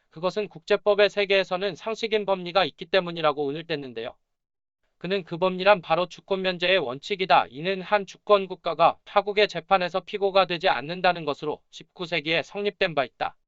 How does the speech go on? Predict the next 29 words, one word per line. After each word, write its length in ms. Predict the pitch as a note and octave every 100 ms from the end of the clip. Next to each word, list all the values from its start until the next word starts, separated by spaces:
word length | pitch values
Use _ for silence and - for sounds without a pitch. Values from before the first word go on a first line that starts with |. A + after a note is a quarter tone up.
| _ _ _ _ _
나라의 360 | C#3+ E3+ G3
크고 380 | G3 - G3+ G#3+
작음을 480 | G3+ E3 D#3+ G3+ G3
불문하고 540 | F#3 F#3 F3+ E3 F#3
주권은 460 | - - G3+ F#3+ F#3
평등하며 600 | G#3 G3 F#3+ D#3 D3+ - _
어떤 340 | C3 C#3 F#3+ F3
나라의 320 | D#3+ E3+ F3+
정부도 580 | D3+ D3+ D#3+ E3 A2+ -
다른 280 | - D#3 F#3
나라의 340 | F3+ E3+ F#3+
재판을 500 | - D3+ - G3+ F#3+
따를 240 | F#3 F#3 F#3+
필요가 380 | - F#3+ F#3
없다는 480 | C#3+ - - G3 F#3+
취지에서 500 | - F#3+ F3+ D#3 F3
생겨났다. 640 | E3 F#3 F#3 F3 - - - _ _ _ _ _ -
이 140 | F3+
국제관습법이 880 | F3+ - G3+ G3 - - F3+ G3+ C#3+
얼마나 480 | A2+ D3 F3+ G3+ G3+
소중한 460 | A3 G#3 A3 G#3
것인지 440 | F#3+ F#3 F#3 F#3 E3+
이해하려면 760 | C#3+ E3 G3 F#3+ F3+ E3+ D3
주권 360 | - - - G3+
면제가 440 | G3 F#3 F#3 F#3+
없는 340 | C#3 C#3 F#3+ G3+
세계를 380 | G3 F3 F3+ G3
상상해보면 800 | - A3 A3+ G#3 F3+ E3 D3+
된다. 340 | B2+ A2+ A2+